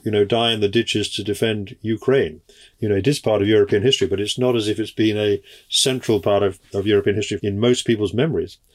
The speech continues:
So it's a, it's a difficult one, I think. And, uh, you know, obviously Mister Putin's hoping that he can effectively take over Ukraine in, by one form, even if it's not military, he will eventually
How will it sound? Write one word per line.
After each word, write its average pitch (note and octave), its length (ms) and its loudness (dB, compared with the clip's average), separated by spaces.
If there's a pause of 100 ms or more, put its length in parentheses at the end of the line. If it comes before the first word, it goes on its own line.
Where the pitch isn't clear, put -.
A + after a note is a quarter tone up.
(260)
So C#3+ 240 2
it's C#3+ 160 0
a, C#3 180 2
it's C3 140 2
a B2+ 40 4
difficult B2+ 320 4
one, F#2 140 0
I F2+ 60 -2
think. F#2 260 -2
And, G#2 200 -2
uh, G#2+ 260 0
you A#2 80 -2
know, G#2 100 2
obviously A#2 280 0
Mister - 220 -4
Putin's B2 340 -2
hoping G#2+ 260 0
that F#2+ 140 -4
he G#2 100 -4
can F#2+ 140 -6
effectively F#2 640 -4 (100)
take G2 220 0
over G#2+ 200 0
Ukraine F#2 480 -4
in, F#2 180 -8
by F#2+ 180 -4
one G2 220 -2
form, F#2+ 260 -2
even G2+ 180 -2
if F#2 80 -2
it's F#2+ 160 -4
not G#2 160 -4
military, G2 440 -2
he G2 100 -6
will F2+ 180 -6
eventually F2+ 540 -6